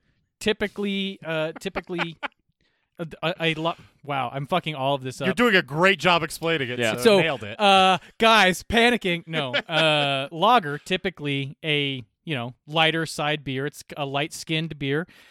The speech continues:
Speaker 1: The black lager side is, uh, you know, brewed to be a much darker beer. So what you have is not only a beer that has been voted the best beer in Utah before, um, but you also have a,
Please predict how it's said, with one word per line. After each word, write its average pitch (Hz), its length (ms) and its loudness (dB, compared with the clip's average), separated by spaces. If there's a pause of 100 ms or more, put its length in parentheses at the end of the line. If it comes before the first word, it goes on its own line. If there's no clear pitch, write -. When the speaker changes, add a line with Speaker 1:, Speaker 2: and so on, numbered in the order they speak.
(160)
Speaker 1:
The 156 80 -6
black 175 500 -2
lager 147 360 -2
side 127 520 -6
is, 147 460 -4 (280)
uh, 143 240 -2
you 143 120 -8
know, 123 100 -6
brewed 139 240 -6
to 143 80 -8
be 135 140 -6
a 127 40 -6
much 131 240 -8
darker 143 360 -6
beer. 190 240 -6
So - 120 -10
what 170 120 -6
you 143 100 -6
have 156 560 -4 (500)
is 156 280 0
not 170 160 2
only 165 380 0
a 143 100 -2
beer 147 260 -2
that 139 140 -4
has 139 100 -8
been 135 160 -6
voted 127 380 -4 (320)
the 135 200 -4
best 135 300 -6
beer 131 180 -6
in 120 120 -10
Utah 120 320 -10
before, 113 420 -10 (460)
um, 131 560 -2 (160)
but 139 180 -2
you 135 140 -4
also 139 340 -2
have 127 760 -4 (280)
a, 127 320 -6